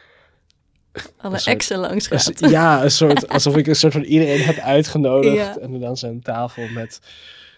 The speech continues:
Speaker 2: eh, l-, lauw, warme, vieze koffie en donuts klaar staat. En ze dan
Speaker 1: <laughs>
Speaker 2: één voor één mogen vertellen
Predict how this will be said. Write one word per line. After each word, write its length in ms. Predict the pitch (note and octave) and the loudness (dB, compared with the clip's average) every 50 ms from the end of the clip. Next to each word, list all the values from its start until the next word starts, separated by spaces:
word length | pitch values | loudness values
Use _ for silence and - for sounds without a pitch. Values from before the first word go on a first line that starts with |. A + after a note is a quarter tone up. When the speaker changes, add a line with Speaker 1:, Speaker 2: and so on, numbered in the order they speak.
| _ _ _ | _ _ _
Speaker 2:
eh, 440 | - B2 A2+ A2 G#2+ G#2+ G#2 G#2 G#2 - - - | -8 -6 -6 -4 -4 -6 -6 -8 -10 -12 -10 -6
l-, 240 | D3+ A#2+ A#2 G#2 - D3 | -4 -4 -4 -2 -2 -2
lauw, 340 | A#2+ A2+ G#2+ G#2+ G#2+ G#2+ G#2+ | 0 0 0 0 0 -2 -2
warme, 480 | G#2 G#2+ G#2+ G#2+ G#2+ A2 A2 G#2+ G#2+ G#2+ | -2 -2 -4 -4 -4 -6 -6 -8 -10 -10
vieze 300 | - - A#2 A2 A2+ A2 | -10 -8 -8 -8 -8 -10
koffie 520 | - A2+ G#2+ G#2 - G#2 G2 G#2 G#2+ - _ _ - | -10 -10 -12 -10 -10 -12 -14 -14 -16 -18 _ _ -16
en 200 | A#2 G#2 G2+ G2+ | -16 -14 -10 -6
donuts 480 | A2 G2+ G#2+ G#2+ G#2+ G2+ G2+ - - | -6 -4 -4 -4 -6 -8 -10 -10 -12
klaar 300 | - A#2 G2+ G2 G#2 G#2+ | -10 -10 -10 -8 -8 -6
staat. 360 | E4 C4+ - F#3+ G3+ G#3 - | -6 -6 -6 -6 -8 -8 -6
En 160 | - A#3+ - - | -8 -10 -4 2
ze 140 | E4+ D#4 | 2 2
dan 140 | D#4+ - - E4+ E4+ | 2 2 2 -2 -2
Speaker 1:
<laughs> 100 | B3 A#2+ | 0 0
Speaker 2:
één 120 | A#2+ A#2 - | -2 -4 -4
voor 100 | - F2 | -6 -10
één 260 | F2+ A2+ A2+ A2+ A2+ | -8 -6 -6 -6 -4
mogen 320 | A2+ G#2+ G#2+ A2 - B2 | -4 -6 -6 -6 -8 -10
vertellen 480 | A2+ A#2 - - A#2 G#2+ G#2 G#2 A#2+ | -12 -12 -10 -8 -8 -8 -8 -8 -12